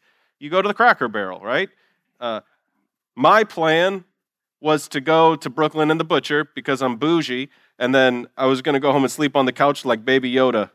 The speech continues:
in his flying saucer thing. You ever notice how cozy he looks? I was just gonna, just gonna eat and sleep, and that was the, gonna be that, but not this year.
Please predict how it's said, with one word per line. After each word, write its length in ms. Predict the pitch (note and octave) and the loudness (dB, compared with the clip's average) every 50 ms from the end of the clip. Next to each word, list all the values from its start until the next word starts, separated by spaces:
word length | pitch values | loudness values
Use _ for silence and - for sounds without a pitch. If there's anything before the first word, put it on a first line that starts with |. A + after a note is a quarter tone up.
| _ | _
in 100 | - B2 | -10 -8
his 160 | A2+ A2+ G#2+ | -6 -6 -8
flying 340 | - - C3 B2 B2 A#2+ A#2+ | -6 -2 0 2 2 2 0
saucer 420 | A2+ - C3 B2 A#2+ A#2+ - C#3 B2+ | -2 -2 -2 -2 -2 0 -2 -4 -4
thing. 300 | A#2+ C3+ C3+ C3+ C#3 C3+ _ _ _ _ | -2 0 -2 -2 -2 -4 _ _ _ _
You 100 | - D3 | -2 0
ever 40 | D3+ | 2
notice 180 | C#3+ C#3 C#3 - | 2 2 2 0
how 80 | A#2 | -2
cozy 380 | A2 - - B2+ C3 C3 C#3+ C3+ | -4 -2 0 0 0 0 0 -2
he 120 | C3+ C#3+ | -2 0
looks? 320 | C#3 C#3 C#3+ C#3+ C#3+ - - | 0 2 0 0 -2 -4 -10
I 80 | - | -10
was 80 | A#2 A2 | -8 -6
just 160 | D3+ C#3+ - | -6 -6 -4
gonna, 220 | - A#2+ G#2+ G#2 - _ _ _ _ | -2 -2 -2 -4 -6 _ _ _ _
just 180 | - C3 B2 - | -10 -10 -8 -4
gonna 160 | B2 A2 A2 - | -4 -4 -4 -2
eat 300 | C#3+ D3 E3 F3+ E3+ - _ _ _ _ _ _ _ _ - | 0 0 0 0 -2 -6 _ _ _ _ _ _ _ _ -8
and 140 | A#2 G2+ - | -8 -6 -6
sleep, 500 | - - D3 D3+ D#3 C3+ A2 - _ _ _ | -6 -2 2 4 4 4 2 -2 _ _ _
and 300 | - A#2+ A2 G#2+ G2+ F#2 _ _ _ _ _ _ _ _ - | -6 -4 -4 -4 -6 -8 _ _ _ _ _ _ _ _ -4
that 160 | A#2+ A#2 A#2 | -2 -2 -2
was 180 | A#2+ B2 A2+ A2 | -2 -4 -8 -8
the, 80 | B2 | -8
gonna 180 | A#2 A#2+ A2+ A2+ | -6 -6 -6 -6
be 100 | G#2+ A2 | -8 -8
that, 320 | G2+ A2 G#2+ G#2 G#2 G#2 _ _ | -4 -2 -2 -2 -2 -4 _ _
but 200 | - G#2+ G#2 G2 _ _ _ _ _ _ _ _ _ _ _ _ _ _ _ _ _ _ _ _ _ _ _ _ _ - | -12 -10 -10 -10 _ _ _ _ _ _ _ _ _ _ _ _ _ _ _ _ _ _ _ _ _ _ _ _ _ -8
not 180 | A#2 A2 A2 - | -6 -6 -4 -2
this 220 | - G3 - - | -4 -4 -2 0
year. 300 | E3+ F#3 F#3 A#2 - - | 0 2 2 0 -2 -6